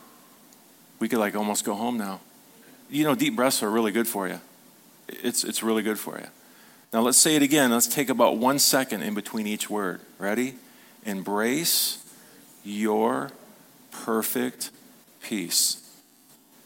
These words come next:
I want us to get this this morning. I want us to embrace this perfect peace that Jesus introduces us to. And the reason that I titled this way is because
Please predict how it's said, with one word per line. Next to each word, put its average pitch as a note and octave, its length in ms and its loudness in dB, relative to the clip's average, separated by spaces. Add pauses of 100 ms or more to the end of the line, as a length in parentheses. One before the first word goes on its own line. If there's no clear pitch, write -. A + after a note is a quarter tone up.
(400)
I A2+ 60 -6
want B2 200 2
us C#3 100 2
to B2+ 100 -2
get B2+ 180 0
this A2 160 -4
this G#2+ 160 -2
morning. G2 220 -4
I - 20 0
want C#3 200 0
us - 80 -2
to C#3 80 2
embrace A#2+ 460 2
this A2 120 0
perfect - 460 -6
peace A#2+ 480 0 (340)
that G2+ 120 0
Jesus A#2 420 0
introduces G#2 680 -4
us E2+ 100 -4 (100)
to. E2 200 -8 (580)
And D3 220 -2
the D3 80 4
reason G#3 300 6
that F3 120 8
I C3+ 100 6
titled D#3+ 440 2
this A2+ 220 2
way A2+ 180 4
is A2 100 2
because - 960 0